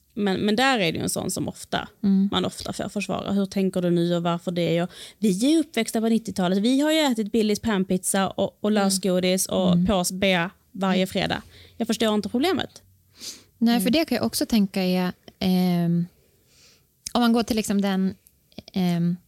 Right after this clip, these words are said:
Speaker 2: tiden som vi är i nu, eh, finns ju också en del lite så här halvkontroversiella, kontroversiella grejer i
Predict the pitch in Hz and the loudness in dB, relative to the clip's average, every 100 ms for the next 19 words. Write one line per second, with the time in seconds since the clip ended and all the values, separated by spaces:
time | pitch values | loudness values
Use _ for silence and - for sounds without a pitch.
0 | - - 262 226 214 233 220 - 165 160 | -18 -2 2 2 2 2 2 0 -2 -2
1 | 160 - 294 - _ - - _ _ _ | -2 -2 -2 -4 _ -20 -20 _ _ _
2 | - 180 175 180 180 175 240 _ _ _ | -4 -2 0 -2 -4 -8 -12 _ _ _
3 | _ _ _ - - - 240 - 190 196 | _ _ _ -16 -8 0 0 0 -2 -2
4 | 247 214 180 196 180 170 180 - 180 - | -2 0 0 0 -2 -4 -6 -6 -6 -4
5 | 175 175 - 196 _ _ - - - 220 | -6 -6 -6 -10 _ _ -16 -12 -4 -2
6 | 190 190 185 202 190 180 196 196 339 254 | -2 -4 -4 0 0 0 0 0 -2 -2
7 | - _ - 202 196 196 208 277 240 165 | -6 _ -4 -2 0 0 0 0 0 0
8 | 165 - - 175 165 | -2 -2 -2 0 0